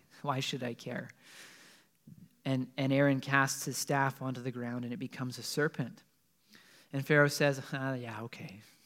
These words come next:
nice trick." And he calls out his magicians, and they do the same. Several of them cast their staffs on the ground, and they become serpents. And Aaron's serpent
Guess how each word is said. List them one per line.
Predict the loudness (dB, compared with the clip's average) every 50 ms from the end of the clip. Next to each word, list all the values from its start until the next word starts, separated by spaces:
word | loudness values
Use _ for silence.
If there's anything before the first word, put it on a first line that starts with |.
| _
nice | -4 -4 -2 -4 -4
trick." | -6 -8 -10 -10 -12 -16 -20 -20 _ _ -20 -20 -20 _
And | -8 -8
he | -6
calls | -4 0 0 2 2 2
out | 0 -2
his | -2 -6
magicians, | -8 -6 2 2 2 2 2 -2 -4 -8 -10 -10 -10 -10 -10 _ -20 -20 -20 _ _ -4
and | 0 2
they | 2
do | 2 4 2 2
the | 2 2
same. | 0 0 0 0 0 0 -6 -12 -20 _ _ _ _ _ _
Several | -2 0 0 2 2 0 -2
of | -2 -4 -8
them | -12 -12 -14 -18 _ _ -6
cast | 0 0 0 0 0 -4
their | -4 -4 -4
staffs | -4 -4 -6 -4 -6 -4 -8 -8 -8
on | -8 -8
the | -8
ground, | -8 -8 -8 -8 -8 -10 -10
and | -8
they | -8
become | -8 -8 -10 -10 -12 -10 -8
serpents. | -8 -8 -8 -10 -10 -10 -14 -14 -14 -18 -20 -20 _ _ _ _ _ _ -20 -20 -20 -20 -20 -20 -20 -20 -20 -20 -20 _ _
And | -4 -4 2 4
Aaron's | 8 10 12 12 12 10 8 4 2 -2 -4
serpent | 0 2 4 4 4 2 0 -2 -2 -4 -12